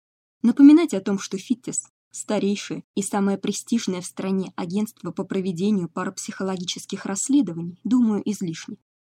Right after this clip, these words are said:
Главный офис агентства находится на Стрэнде, а всего в «Фиттис» служит примерно триста агентов. Большинство из них —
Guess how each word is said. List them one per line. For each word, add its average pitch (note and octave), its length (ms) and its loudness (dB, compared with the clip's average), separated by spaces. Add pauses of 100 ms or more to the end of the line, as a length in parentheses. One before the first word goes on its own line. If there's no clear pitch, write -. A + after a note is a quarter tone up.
(440)
Главный B3 400 6
офис F#3+ 320 -6
агентства E3+ 500 -6
находится A3+ 520 0
на G3+ 100 2
Стрэнде, E3+ 540 -10 (380)
а G#2 100 -4
всего F#3+ 320 -4
в - 60 -8
«Фиттис» - 600 -12
служит G#3 460 -4
примерно F#3+ 440 -2
триста F#3+ 440 -6
агентов. E3 400 -8 (1040)
Большинство A3 480 0
из G3+ 180 6
них — - 300 -10